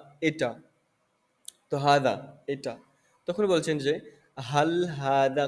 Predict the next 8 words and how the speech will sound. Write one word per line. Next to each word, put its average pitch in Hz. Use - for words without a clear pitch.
কলামুন?" 147
এটা 151
কি 175
একটি 143
চাবি? 139
"আ 165
কলামুন 160
হাদা 170